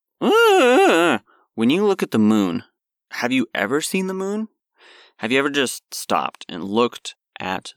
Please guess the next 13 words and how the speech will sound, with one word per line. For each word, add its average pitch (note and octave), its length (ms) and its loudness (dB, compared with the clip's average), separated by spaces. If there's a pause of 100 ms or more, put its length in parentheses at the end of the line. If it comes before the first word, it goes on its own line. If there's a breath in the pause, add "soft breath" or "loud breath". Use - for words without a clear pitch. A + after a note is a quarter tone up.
the G2 160 -8
moon? F#2+ 420 -4 (2250 loud breath)
The G#2 80 -8
moon D#3+ 440 0
helps C#3 480 -8
you A#2+ 140 -2
to - 180 -10
realize F#2 640 -4
just - 260 -10
how A#2+ 160 -10
small G2+ 600 -4
we F#2 140 -8
are. - 380 -10